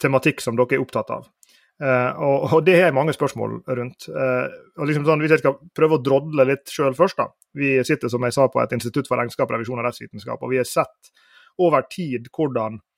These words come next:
vi har gått fra en verden hvor, eh, de som, eh, beskjeftiger seg med bedrifter sine, eh, finansielle, eller finansregnskap og andre typer, kall det finansmarkedsinformasjon, de har gått fra å være, hvis vi overforenkler veldig da,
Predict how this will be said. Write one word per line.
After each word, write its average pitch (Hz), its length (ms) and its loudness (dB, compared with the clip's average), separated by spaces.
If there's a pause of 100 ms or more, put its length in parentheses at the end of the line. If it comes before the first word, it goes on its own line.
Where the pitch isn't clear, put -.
(340)
vi 139 140 0
har 131 60 -2
gått 165 200 2
fra 127 80 0
en 127 160 -6
verden 117 400 -2
hvor, 127 320 -4 (640)
eh, 127 320 -6
de 151 220 4
som, 123 360 -4
eh, 123 300 -2
beskjeftiger 131 480 -4
seg 120 180 -4
med 120 140 -6
bedrifter 131 400 -6
sine, 123 240 -8
eh, 120 1160 -8
finansielle, 123 800 -2 (760)
eller 135 140 2
finansregnskap 135 760 0
og 131 80 6
andre 139 220 0
typer, 123 440 0
kall 135 160 -2
det 123 100 -4
finansmarkedsinformasjon, 127 960 -6 (260)
de 180 80 2
har 139 160 4
gått 180 300 -2
fra 123 300 -2
å 127 400 -2 (360)
være, 127 600 2
hvis 113 140 -4
vi 139 100 -2
overforenkler 143 640 0
veldig 156 160 4
da, 170 120 4